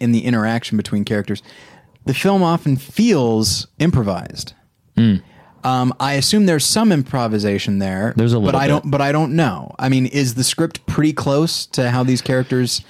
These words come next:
Speaker 2: Ye-
Speaker 1: uh, interact?
Speaker 2: You might be surprised at how much, um, at how much was scripted,
Speaker 1: Mm-hmm.
Speaker 2: but there are, there are many scenes in which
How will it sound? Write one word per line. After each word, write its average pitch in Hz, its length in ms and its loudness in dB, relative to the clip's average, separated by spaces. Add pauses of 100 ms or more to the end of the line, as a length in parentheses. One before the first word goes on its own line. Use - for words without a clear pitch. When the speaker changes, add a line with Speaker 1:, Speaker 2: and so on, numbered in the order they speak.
(160)
Speaker 2:
Ye- 117 180 0
Speaker 1:
uh, 123 200 2
interact? 131 600 0
Speaker 2:
You 160 240 4
might 160 280 2
be 139 100 2
surprised 113 1040 0
at 95 80 0
how 113 340 0
much, 107 600 2 (240)
um, 87 640 0 (120)
at 104 140 -2
how 110 160 0
much 104 200 0
was 92 380 0
scripted, 165 460 0
Speaker 1:
Mm-hmm. 113 340 2
Speaker 2:
but 110 320 0
there 120 240 2
are, 107 300 0 (120)
there 123 260 2
are 120 80 2
many 175 340 4
scenes 117 720 2 (840)
in 127 280 2
which 117 520 0